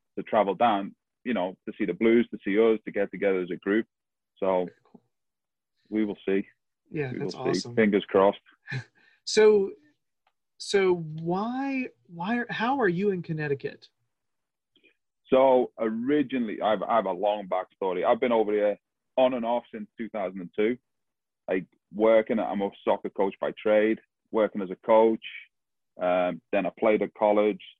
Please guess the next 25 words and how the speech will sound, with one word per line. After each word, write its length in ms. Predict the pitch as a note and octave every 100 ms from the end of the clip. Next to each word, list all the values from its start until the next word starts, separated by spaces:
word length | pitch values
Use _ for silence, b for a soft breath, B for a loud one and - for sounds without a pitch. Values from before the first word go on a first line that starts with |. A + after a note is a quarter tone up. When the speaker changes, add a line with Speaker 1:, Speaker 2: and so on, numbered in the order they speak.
| _ _ _
Speaker 1:
Then 220 | F#2+ F#2+
I 420 | F2+ F2 F2 F2 E2+ - _
went 180 | G2+ F2
back 180 | G#2+ -
to 80 | A2
working 300 | G2+ G2 G#2
as 80 | F#2+
a 60 |
coach, 440 | - G#2 F#2+ G2 - - -
and 100 | F2+
now 220 | F#2+ F#2
I'm 140 | F2 E2+
just, 160 | F2+
like, 180 | E2+ D#2+ _ -
a 60 | -
full-time 400 | F#2+ - F2+ F2+
soccer 280 | - F2+ F2+
coach. 340 | - F2+ F2+ -
I 60 |
work 300 | E2 F2 E2 F2
in, 180 | D#2 - - F2+
work 220 | F#2+ F2+
in 80 | E2+
the 100 | F2
States. 340 | - F2+ F2